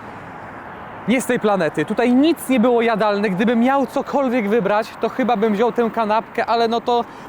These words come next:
naprawdę musiałbym być na bombie stulecia, żeby cokolwiek <laughs> tutaj zrobić. Nie jedzcie w takich miejscach. Szanujmy nasze zdrowie, bo to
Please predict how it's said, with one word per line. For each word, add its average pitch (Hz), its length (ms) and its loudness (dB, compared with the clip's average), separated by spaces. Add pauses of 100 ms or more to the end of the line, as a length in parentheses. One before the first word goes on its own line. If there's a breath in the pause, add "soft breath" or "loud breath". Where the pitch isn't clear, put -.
naprawdę 226 480 0
musiałbym 220 380 0
być 226 140 -2
na 226 140 0
bombie 226 640 2 (180)
stulecia, 247 680 0 (360 loud breath)
żeby 170 200 2
cokolwiek 220 460 0
<laughs> 226 80 4
tutaj 202 160 2
zrobić. 160 460 -2 (560 loud breath)
Nie 233 180 4
jedzcie 262 320 0
w 165 40 -6
takich 160 260 -4
miejscach. 151 440 -4
Szanujmy 233 500 0
nasze 196 280 -2
zdrowie, 175 340 0
bo 160 140 -2
to 214 380 0